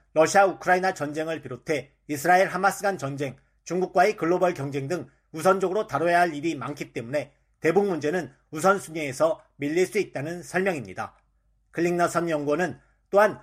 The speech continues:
우크라이나 전쟁이 계속되는 한 김정은은 미국보다 러시아로부터 훨씬 적은 조건에 훨씬 더 큰 이익을 보고 있다고 말했습니다.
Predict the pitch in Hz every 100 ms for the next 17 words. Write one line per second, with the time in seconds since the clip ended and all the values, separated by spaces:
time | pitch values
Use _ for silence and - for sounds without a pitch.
0 | _ 143 170 196 214 208 170 165 175 170
1 | 147 139 - 190 151 151 - _ - 147
2 | 156 156 185 - _ - 165 208 - 143
3 | 131 - _ - 139 143 156 143 139 156
4 | 170 - _ 180 202 220 202 147 165 196
5 | 151 135 139 165 151 _ _ 180 - 208
6 | 208 208 240 208 139 147 170 131 131 135
7 | - 104 151 160 - _ _ 120 175 -
8 | 131 104 110